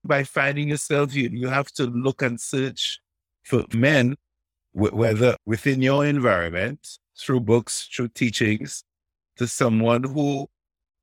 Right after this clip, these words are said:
has lived and have achieved highly,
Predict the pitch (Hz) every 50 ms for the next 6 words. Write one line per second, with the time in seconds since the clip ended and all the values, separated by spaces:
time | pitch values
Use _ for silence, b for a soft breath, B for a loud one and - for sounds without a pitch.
0 | _ - 143 139 131 127 123 120 117 113 107 - - - - _ _ _ - 95
1 | 113 131 143 165 170 180 180 185 - - - - _ - 117 113 113 117 120 113
2 | 107 107 107 104 104 - _ - 107 104 - - - 160 151 151 151 151 151 147
3 | - - - - _ _ - - 156 160 147 131 117 104 101 98 - -